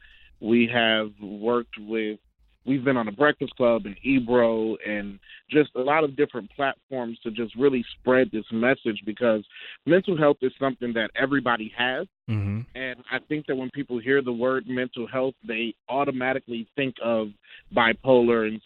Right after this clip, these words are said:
Speaker 1: schizophrenia and, you know, depression, anxiety, and different things like that. But it literally is just what I called it, is mental health, is brain health. And just keeping up with the status of where, um, your thoughts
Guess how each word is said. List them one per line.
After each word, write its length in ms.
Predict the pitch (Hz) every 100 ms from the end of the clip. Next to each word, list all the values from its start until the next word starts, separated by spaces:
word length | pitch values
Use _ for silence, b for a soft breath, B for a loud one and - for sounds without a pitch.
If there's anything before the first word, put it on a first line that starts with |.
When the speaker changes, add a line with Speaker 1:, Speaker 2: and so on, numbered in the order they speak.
| -
Speaker 1:
schizophrenia 1000 | 120 - 120 123 123 117 117 113 113 110 -
and, 360 | 107 104 101 104 B B B -
you 160 | 113
know, 140 | 123 113
depression, 580 | 104 - 139 131 131 117
anxiety, 680 | 110 101 123 131 127 120 113
and 160 | 110
different 320 | 123 - 110
things 200 | 120 113 107
like 160 | 104 -
that. 160 | 131 113
But 120 | 117
it 100 | 113
literally 500 | 120 143 156 143 131 120
is 200 | 127 120 - _ _ _
just 240 | - 135 -
what 140 | 120
I 120 | 101 101
called 320 | - 127 104
it, 60 | 101
is 120 | 101 104
mental 460 | 120 135 - 107
health, 240 | 117 110 -
is 120 | 95 104
brain 340 | 110 120 117
health. 240 | 104 98 - _ _ b b b -
And 280 | 117 113 107
just 220 | 123 120 _
keeping 340 | 131 123 123 117
up 160 | -
with 100 | -
the 80 | - - _
status 320 | 123 120 113
of 120 | 117 104
where, 340 | 113 107 107 - B B -
um, 560 | 113 113 107 107 107 104 -
your 160 | 117 - -
thoughts 260 | 143 -